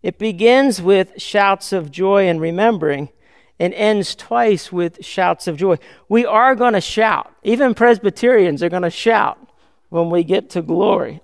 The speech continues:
<clears throat> I remember one time walking with, with Matt Roberts, and we would walk and pray. And one time I was just going on and on about my problems or whining about stuff about the church or something.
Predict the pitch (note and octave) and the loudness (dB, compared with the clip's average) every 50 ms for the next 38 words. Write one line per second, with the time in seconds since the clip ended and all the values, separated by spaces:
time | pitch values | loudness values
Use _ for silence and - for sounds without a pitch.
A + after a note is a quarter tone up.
0 | _ _ _ - F4 E4 C4+ - A#3+ F#3+ D#3 C#3 A#2+ - _ _ _ _ _ _ | _ _ _ 2 2 4 4 4 2 0 -2 -4 -8 -12 _ _ _ _ _ _
1 | _ _ _ _ _ _ - _ - E3 F#3+ G#3 G#3 G3+ G3 F3+ F#3+ G3 F#3+ - | _ _ _ _ _ _ -16 _ -4 -2 0 0 2 2 2 2 2 0 0 0
2 | G3 G3+ F#3+ F3+ E3+ - - - - - - - _ _ _ D#3+ D#3 E3+ F3+ F#3+ | 0 2 2 0 -2 -6 -12 -20 -20 -20 -20 -20 _ _ _ -4 0 2 4 4
3 | G#3 G3+ - G3+ F3+ D#3+ D3+ D3+ D3+ D3 - - - - D#3+ E3 - - E3+ E3+ | 2 2 0 0 -2 0 0 -2 -2 -2 -4 -12 -12 -6 -6 -6 -6 -2 -2 -2
4 | E3 D3+ D3 D#3+ D#3+ D#3 D#3 D#3 D3 C#3 - - - D#3+ D#3 D3 D#3 D#3+ D3 D3+ | -2 0 0 0 2 2 0 0 -4 -8 -8 -10 -12 -12 -10 -8 -8 -8 -8 -10
5 | - - C#3+ D3 D#3 D#3 D#3 - - C#3+ C3 - - F3 E3+ D#3+ D#3+ D#3 D3 C3+ | -12 -8 -4 0 0 0 0 -4 -8 -14 -16 -10 -4 -2 0 0 0 0 -2 -4
6 | - _ _ _ _ - - _ _ _ _ - D3 D3+ E3 F3+ F3+ - - F3 | -8 _ _ _ _ -20 -20 _ _ _ _ -12 -8 -6 -6 -6 -6 -4 -4 -4
7 | E3+ D#3+ D#3+ D#3+ D#3+ E3 D#3+ C#3 - - D#3 C#3+ - - - F3+ F3 F3 E3+ E3+ | -2 -2 -2 -2 -2 -2 -4 -6 -6 -8 -8 -8 -8 -8 -4 0 2 2 2 2
8 | E3 E3 E3 E3 D#3+ D#3 D#3 D#3+ D#3+ D#3+ D3 C3 D#3 D3 E3 - - C4+ - _ | 2 2 2 2 2 2 2 2 0 0 0 0 0 0 0 -2 -6 -12 -20 _
9 | _ _ _ _ _ _ _ _ _ - D3+ D#3 D3+ - - F3+ F3 D#3+ D#3+ E3 | _ _ _ _ _ _ _ _ _ -4 -2 -2 -2 -4 -2 0 2 2 2 0
10 | D#3 D3+ D3+ D3 D3 C3+ - D3 C#3 C3 B2+ - - D#3 C#3 D#3 E3+ F3 F3 F3 | 0 -2 -6 -6 -8 -6 -4 -4 -4 -6 -8 -12 -12 -6 -2 0 0 2 2 0
11 | E3+ D#3+ D#3 D3 D#3 C#3+ C#3+ - - - - F3 D#3 - - D3+ D#3+ D3+ D#3 - | 0 -2 -2 0 0 0 -2 -4 -8 -8 -6 -4 -4 -6 -4 -4 -4 -4 -4 -6
12 | - - - - - E3+ D#3 D3+ C#3+ - - C#3+ - - D#3+ D3+ - - D#3+ D#3 | -10 -16 -10 -4 -2 0 0 0 -2 -6 -10 -14 -10 -8 -8 -8 -8 -10 -10 -10
13 | D#3+ - | -10 -14